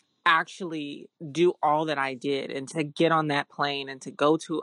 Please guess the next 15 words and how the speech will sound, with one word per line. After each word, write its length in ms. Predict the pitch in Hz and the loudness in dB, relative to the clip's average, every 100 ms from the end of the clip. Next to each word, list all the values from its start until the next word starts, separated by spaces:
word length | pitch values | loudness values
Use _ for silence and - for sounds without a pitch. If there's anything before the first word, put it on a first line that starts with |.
| - | -4
a 100 | 143 | -4
city 320 | - 175 156 | -2 -2 0
where 180 | 139 139 | 0 0
I 120 | 143 | 0
knew 200 | 143 139 | -2 -4
no 200 | 139 151 | -2 0
one 240 | 151 139 | 0 -2
and 120 | 139 131 | -4 -8
to 140 | - - | -12 -12
live 320 | - 139 151 156 | -4 2 2 2
in 80 | |
a 60 | 143 | -2
homeless 420 | 151 147 160 160 | -2 -2 0 -4
shelter. 440 | - 139 139 135 139 | 0 -2 -2 -2 0
Like, 260 | 135 131 | 0 0